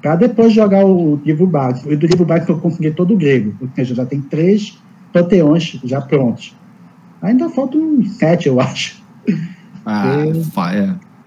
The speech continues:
Speaker 2: Isso.
Speaker 1: É, uns sete aí, aí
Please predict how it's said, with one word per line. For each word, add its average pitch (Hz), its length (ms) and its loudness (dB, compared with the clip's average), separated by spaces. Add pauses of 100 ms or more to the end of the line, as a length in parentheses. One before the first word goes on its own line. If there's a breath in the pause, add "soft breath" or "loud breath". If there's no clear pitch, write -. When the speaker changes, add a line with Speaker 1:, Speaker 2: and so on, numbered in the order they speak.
(240)
Speaker 2:
Isso. 101 320 -4
Speaker 1:
É, 123 320 -4 (280)
uns 123 240 -2 (260)
sete 156 280 0
aí, 151 380 4
aí 160 540 2